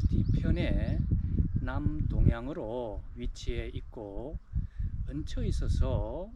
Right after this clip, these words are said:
앞으로 전경까지 좋은 곳에 공시지가보다 낮게 나온 멋진 땅을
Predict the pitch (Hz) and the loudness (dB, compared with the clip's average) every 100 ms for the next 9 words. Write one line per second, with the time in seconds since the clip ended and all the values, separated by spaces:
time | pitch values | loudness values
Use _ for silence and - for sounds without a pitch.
0 | - 151 - 135 160 - 101 101 - - | -10 -2 -2 0 -4 -6 -8 -8 -8 -8
1 | - 170 196 120 120 127 107 - - 107 | -8 -8 -6 -4 -4 -4 -6 -6 -6 -4
2 | 120 156 131 127 113 107 110 101 - - | -4 -4 -4 -8 -10 -8 -4 -4 -4 -2
3 | - - - - 123 117 120 - 120 - | 0 -2 -6 -8 -6 -6 -6 -8 -8 -10
4 | - - - 165 170 98 104 170 - - | -14 -12 -12 -10 -10 -10 -10 -12 -18 -18
5 | - 220 - 180 135 98 107 123 90 - | -14 -14 -14 -12 -10 -8 -8 -8 -10 -18
6 | 113 110 107 - 107 123 110 117 95 120 | -18 -16 -14 -12 -12 -10 -8 -8 -8 -10